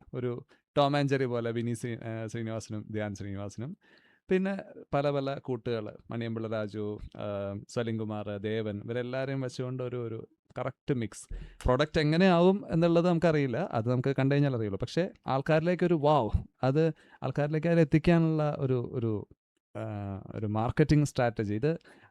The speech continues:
നല്ലൊരു <laughs> ക്ലാസിക് എക്സാമ്പിളാണ്. അതും കുറച്ച് സമയം കൊണ്ട്. കാരണം ഇതിൻ്റെ ഫസ്റ്റ് ടീസർ അല്ലെങ്കിൽ ഫസ്റ്റ് ഇത് വന്നപ്പം ഒരു ഒഴുക്കൻ മട്ടിൽ തോന്നി. ഞാനും ഇത് കണ്ടപ്പോൾ ഇതെന്താ ഒന്നുമില്ല, അഴിഞ്ഞാട്ടം തുടങ്ങിയാലെന്ന് പറഞ്ഞൊരു ഡയലോഗ് മാത്രമേ ഉണ്ടായുള്ളൂ. പിന്നെ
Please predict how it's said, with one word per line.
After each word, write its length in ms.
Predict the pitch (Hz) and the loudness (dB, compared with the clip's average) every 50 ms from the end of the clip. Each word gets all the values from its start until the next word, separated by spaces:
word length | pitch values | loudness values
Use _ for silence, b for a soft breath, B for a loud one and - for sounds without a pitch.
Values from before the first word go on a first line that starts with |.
| B - - | B -6 -2
നല്ലൊരു 360 | - 120 127 131 139 147 143 135 | -2 0 2 2 4 4 2 2
<laughs> 440 | - - - - - - - 131 117 B B B B B B B 113 107 120 117 | 2 -2 -2 -2 -2 -2 -2 -4 -6 B B B B B B B -4 0 0 0
ക്ലാസിക് 420 | - - 123 123 123 113 139 131 135 | 2 4 4 4 4 4 4 4 4
എക്സാമ്പിളാണ്. 680 | 123 110 117 110 123 127 135 139 131 110 92 87 90 - _ _ - 214 | 4 4 4 4 6 6 6 6 4 2 0 -2 -6 -10 _ _ -6 0
അതും 180 | 131 135 165 | 4 6 6
കുറച്ച് 400 | 165 - 160 147 143 - - - | 6 4 0 -4 -6 -4 -2 -2
സമയം 360 | - - 170 147 147 147 143 135 | 0 2 2 2 4 2 2 2
കൊണ്ട്. 160 | 123 101 - - - - | 0 -2 -4 -6 -8 -6
കാരണം 220 | - - 151 151 | -4 0 2 4
ഇതിൻ്റെ 160 | 156 156 165 | 4 6 4
ഫസ്റ്റ് 280 | - 151 143 - - 185 | 4 2 2 2 0 2
ടീസർ 300 | 170 175 165 - 175 160 | 2 2 2 2 0 0
അല്ലെങ്കിൽ 280 | 165 156 151 151 151 147 | 0 0 2 0 0 0
ഫസ്റ്റ് 340 | 135 139 139 - - 160 160 160 160 | 0 -2 -4 -4 -4 -4 -2 -2 -2
ഇത് 120 | 156 156 | -2 0
വന്നപ്പം 380 | 156 156 151 147 147 147 156 156 156 b b b b b b - | 0 0 0 -2 -2 -4 -4 -4 -6 b b b b b b -4
ഒരു 100 | 185 185 | -2 0
ഒഴുക്കൻ 340 | 180 175 180 165 - 190 180 | 0 0 0 2 4 4 4
മട്ടിൽ 260 | 175 165 156 143 151 | 4 2 2 2 0
തോന്നി. 260 | 139 135 120 117 117 | 2 2 0 0 0
ഞാനും 280 | 123 127 131 135 143 143 143 | -2 -2 -2 0 -2 -2 -2
ഇത് 100 | - 143 143 | -2 -2 0
കണ്ടപ്പോൾ 380 | 143 143 139 143 139 - 147 131 | 0 0 0 0 0 2 2 2
ഇതെന്താ 260 | 113 117 117 117 131 | 2 2 0 0 0
ഒന്നുമില്ല, 320 | 135 127 135 143 135 127 127 123 | 0 0 -2 -2 -2 -2 -2 -2
അഴിഞ്ഞാട്ടം 480 | 127 123 120 120 123 127 123 - 131 123 | 0 0 0 0 0 0 -2 -2 -2 -2
തുടങ്ങിയാലെന്ന് 440 | 123 120 120 120 123 120 123 123 | -2 -2 -2 -2 -2 -2 -2 -2
പറഞ്ഞൊരു 260 | 127 123 127 123 123 117 | -2 -2 -2 -2 -2 0
ഡയലോഗ് 360 | 117 117 113 113 117 120 123 | 0 0 0 0 -2 0 -2
മാത്രമേ 300 | 117 110 107 - 110 110 | -2 -2 -4 -4 -4 -4
ഉണ്ടായുള്ളൂ. 400 | 104 98 95 95 95 90 87 - - b b b b b b _ _ | -4 -4 -4 -6 -6 -6 -8 -10 -12 b b b b b b _ _
പിന്നെ 240 | - 131 131 147 160 | -2 0 2 4 4